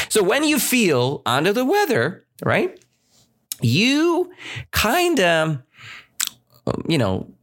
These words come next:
you're kinda lazy. You don't wanna do anything, right? You feel under the weather, you feel sick, but you need to get well soon.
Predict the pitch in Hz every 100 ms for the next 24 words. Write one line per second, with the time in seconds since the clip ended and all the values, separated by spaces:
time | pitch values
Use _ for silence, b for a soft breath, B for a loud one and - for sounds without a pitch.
0 | _ 190 233 220 190 123 104 120 123 117
1 | 131 139 - 170 190 170 156 120 120 139
2 | 131 131 135 127 147 151 156 117 131 156
3 | - 123 135 131 165 175 185 - 120 147
4 | 160 170 170 170 143 135 123 117 147 160
5 | 156 165 165 127 123 147 147 - - 147
6 | 156 190 - B B B B - - 95
7 | 135 143 113 - 110 113 110 107 123 151
8 | 117 113 95 107 - 107 107 143 - 101
9 | 78 78